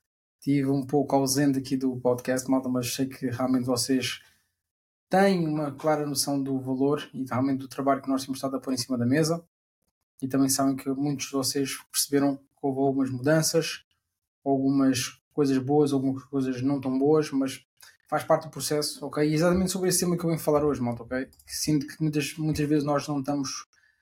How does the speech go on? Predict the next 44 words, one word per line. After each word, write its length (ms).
numa 260
situação 760
em 260
que, 760
eh, 260
entendemos 880
que 440
a 80
única 280
coisa 260
que 60
nunca 260
muda 500
é 120
realmente 420
a 40
mudança. 400
Existe 280
sempre 160
uma 100
mudança, 300
existe 180
sempre 160
uma 60
coisa 160
diferente. 320
Portanto, 320
é 80
por 100
isso 140
é 40
que 80
é 140
muito, 320
é 80
muito, 380
muito 220
importante 460
não 180
tomar 240
as 80
coisas 220
por 180
garantidas 600